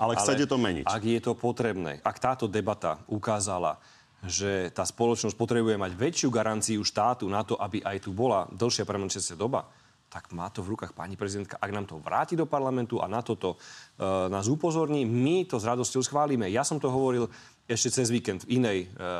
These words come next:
Speaker 2: politickej debate, že z môjho pohľadu teraz, potom, keď sme vyriešili trestné činy ekonomické, sa máme sústrediť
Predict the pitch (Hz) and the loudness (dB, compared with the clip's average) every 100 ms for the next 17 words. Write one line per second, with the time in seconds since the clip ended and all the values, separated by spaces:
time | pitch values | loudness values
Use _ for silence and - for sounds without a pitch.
0 | 85 87 107 104 101 92 87 92 110 117 | -4 -6 -2 -2 -4 -8 -6 -6 -4 -4
1 | 123 - - - 90 110 165 190 180 175 | -6 -6 -18 -12 -4 0 2 2 -2 0
2 | 170 160 165 165 - - - _ 107 104 | 0 2 0 -2 -8 -20 -20 _ -2 2
3 | 165 - 131 127 117 98 110 107 104 110 | 2 0 -2 0 -2 -2 -2 0 0 -2
4 | 101 98 101 98 87 92 127 127 - 123 | -2 -4 -4 -8 -8 -4 -4 -4 -4 -6
5 | 120 147 151 123 113 98 101 92 | -4 -4 -2 -2 -4 -4 -4 -4